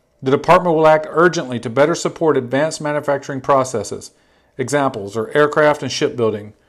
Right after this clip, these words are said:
preferred munition production, and et cetera, to increase our ability to reconstitute the joint force in a major conflict.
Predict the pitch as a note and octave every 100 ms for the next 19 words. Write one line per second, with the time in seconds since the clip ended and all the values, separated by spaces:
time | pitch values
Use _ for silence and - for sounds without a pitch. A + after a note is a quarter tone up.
0 | _ _ - - D#3+ C#3+ C#3+ C#3+ D3 C3+
1 | C3+ C3+ C3+ G#2 F#2 _ _ C3 C3+ -
2 | C3 A2 A2 - _ _ _ - D#3+ D#3
3 | F3+ G3 - D#3+ F3 E3 E3+ D3 B2 B2
4 | C3 D3+ D#3 E3 - - D3+ C3+ B2+ D#3+
5 | D#3+ - C#3 A#2 - C3+ B2+ B2+ B2 B2
6 | D3 C#3 B2+ B2+ G#2 -